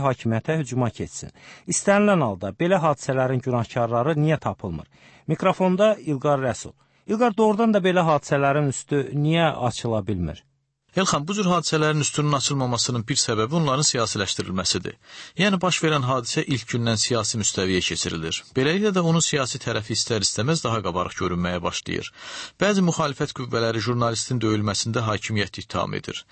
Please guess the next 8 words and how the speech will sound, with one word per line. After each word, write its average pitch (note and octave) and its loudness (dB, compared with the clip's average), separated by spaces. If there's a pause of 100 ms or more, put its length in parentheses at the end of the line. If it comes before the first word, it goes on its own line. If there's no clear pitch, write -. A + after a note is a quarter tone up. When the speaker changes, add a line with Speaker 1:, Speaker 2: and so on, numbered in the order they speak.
(100)
Speaker 2:
Fikrini D3 2
isə F#3+ 2
hadisənin D3 0
üstünün C3 0
açılmaması G2 0
ilə F#2+ -2
əsaslandırır. F#2+ -4 (340)
Qarşı D#3+ 0